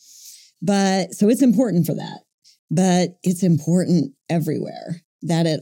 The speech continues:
all message, not just messaging for your customers, think about messaging towards your employees.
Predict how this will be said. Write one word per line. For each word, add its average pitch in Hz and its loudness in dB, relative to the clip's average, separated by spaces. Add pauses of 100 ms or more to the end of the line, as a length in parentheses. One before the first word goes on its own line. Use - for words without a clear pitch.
all 160 0
message, 156 -4 (180)
not 208 -2
just 240 0
messaging 185 2 (480)
for 175 2 (880)
your 180 2
customers, 160 -2 (180)
think 196 2
about 180 0
messaging 170 2
towards 170 -2
your 180 2
employees. 233 -2